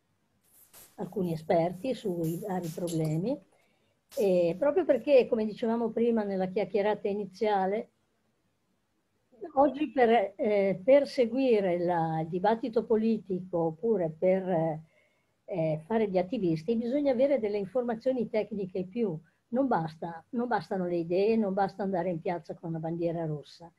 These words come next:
ma ci vogliono proprio le informazioni, le conoscenze.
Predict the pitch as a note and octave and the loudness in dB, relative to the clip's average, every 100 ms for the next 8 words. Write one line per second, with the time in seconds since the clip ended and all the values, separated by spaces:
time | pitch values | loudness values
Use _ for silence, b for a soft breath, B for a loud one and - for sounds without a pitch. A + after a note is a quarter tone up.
0 | _ _ _ - A3+ C#4+ C#4+ E4+ F4 C#4 | _ _ _ -10 -6 -2 0 2 2 0
1 | A#3 C#4 C#4+ B3+ B3+ A3+ A3 G3 F#3+ F#3 | 2 0 2 2 2 0 -2 -2 -4 -4
2 | F#3 E3+ F3+ A#3 A3+ G3+ F3 F#3 E3 D#3 | -4 -2 -2 -4 -4 -4 -4 -6 -12 -14
3 | F3+ - | -14 -18